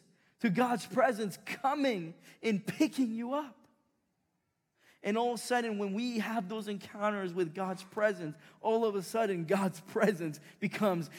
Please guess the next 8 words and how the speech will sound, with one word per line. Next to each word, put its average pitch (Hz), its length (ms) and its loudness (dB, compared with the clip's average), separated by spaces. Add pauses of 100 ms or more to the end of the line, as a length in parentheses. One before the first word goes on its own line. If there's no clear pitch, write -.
everything 185 680 2
that 147 140 -6
we 151 160 -2
want. 151 300 -6 (1600)
There's 190 200 4
this 196 120 -2
beautiful 208 840 -2
verse 160 540 -2